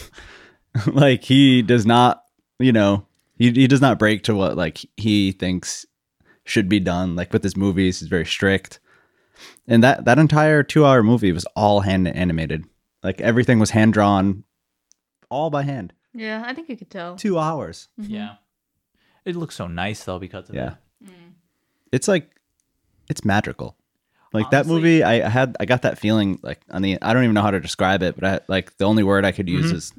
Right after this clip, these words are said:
Speaker 1: is magical.
Speaker 3: It's the characters. They're
Speaker 1: Yeah.
Speaker 3: just so,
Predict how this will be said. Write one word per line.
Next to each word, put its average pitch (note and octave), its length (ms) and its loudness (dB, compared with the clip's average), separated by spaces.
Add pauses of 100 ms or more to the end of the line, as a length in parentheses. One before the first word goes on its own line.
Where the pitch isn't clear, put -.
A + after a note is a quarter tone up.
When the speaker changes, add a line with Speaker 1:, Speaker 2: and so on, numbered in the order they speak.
(140)
Speaker 1:
is F2+ 160 -10
magical. F2+ 440 -6 (380)
Speaker 3:
It's - 160 -8
the C3+ 100 -8
characters. G2 800 -8 (240)
They're A#2 160 -4
Speaker 1:
Yeah. F#2 60 -4
Speaker 3:
just - 300 -8
so, A2+ 440 -2